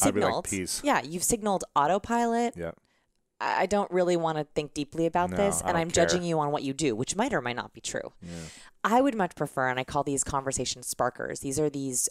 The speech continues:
Speaker 2: um, very dopamine producing. Dopamine is like a
Speaker 1: Mm-hmm.
Speaker 2: pleasure chemical that gets people excited. And you can actually do this with the words you use. Have you ever talked about priming on the show? I don't know if I've ever heard
Speaker 1: We can
Speaker 2: you.
Speaker 1: talk about it.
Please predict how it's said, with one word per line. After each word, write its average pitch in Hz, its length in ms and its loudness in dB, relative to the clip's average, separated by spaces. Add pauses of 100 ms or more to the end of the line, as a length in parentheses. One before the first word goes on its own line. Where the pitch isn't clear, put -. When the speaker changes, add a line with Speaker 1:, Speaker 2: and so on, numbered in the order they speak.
Speaker 2:
um, 127 220 -6
very 139 240 0
dopamine 143 480 0
producing. 131 340 -4
Dopamine 135 380 -2
is 127 80 -2
like 139 100 -4
a 135 60 -4
Speaker 1:
Mm-hmm. - 60 -12
Speaker 2:
pleasure 127 540 2 (260)
chemical 127 560 -2 (540)
that 185 180 2
gets 190 240 0
people 165 200 0
excited. 117 520 0
And 160 100 -8
you 196 60 0
can 262 140 -4
actually 185 340 -2
do 170 240 -2
this 156 260 -2
with - 140 -12
the 147 80 0
words 131 420 -2
you 127 80 -8
use. - 540 -8 (720)
Have 165 120 -6
you 180 260 0
ever 160 220 0
talked 156 220 -6
about 139 180 -2
priming 135 340 -4
on 135 80 -6
the 139 60 -8
show? 139 400 0
I 151 60 -4
don't 139 80 -6
know 131 80 -4
if 131 100 -10
I've 127 160 -6 (380)
ever 131 100 -10
heard 127 200 -8
Speaker 1:
We - 20 -14
can - 100 -8
Speaker 2:
you. - 40 -8
Speaker 1:
talk 92 160 -4
about 90 180 0
it. - 60 -12